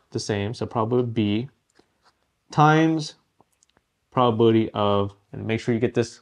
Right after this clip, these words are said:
order correct. Uh, the way I remember it is it alternates, so B,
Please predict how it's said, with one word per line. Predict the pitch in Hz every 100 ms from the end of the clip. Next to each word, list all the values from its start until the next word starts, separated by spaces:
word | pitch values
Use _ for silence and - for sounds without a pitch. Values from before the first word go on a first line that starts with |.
| -
order | 117 107
correct. | - 113 110 - - _ _ _ _ _ 104
Uh, | 98
the | 104
way | 107
I | 104
remember | 117 110 104 101
it | 104 101
is | 101 95
it | 98 -
alternates, | 101 101 98 98 -
so | -
B, | 95 95 107 107 107